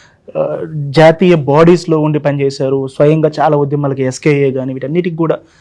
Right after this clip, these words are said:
మీరు నేతృత్వం వహించారు. అయినా కానీ ఇప్పటికీ అలా కనిపించడం అనేది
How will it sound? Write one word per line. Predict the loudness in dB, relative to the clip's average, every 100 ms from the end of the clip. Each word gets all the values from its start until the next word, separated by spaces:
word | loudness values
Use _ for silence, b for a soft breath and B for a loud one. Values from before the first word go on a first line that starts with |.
| b -6
మీరు | -4
నేతృత్వం | -2 -2 -4 -4
వహించారు. | -6 -8 -14 -12
అయినా | -6 0 2 2 2
కానీ | 2 2 2
ఇప్పటికీ | -4 -8 -4 -2 0
అలా | 0 0
కనిపించడం | -4 -4 -4 -4 -6
అనేది | -6 -8 -10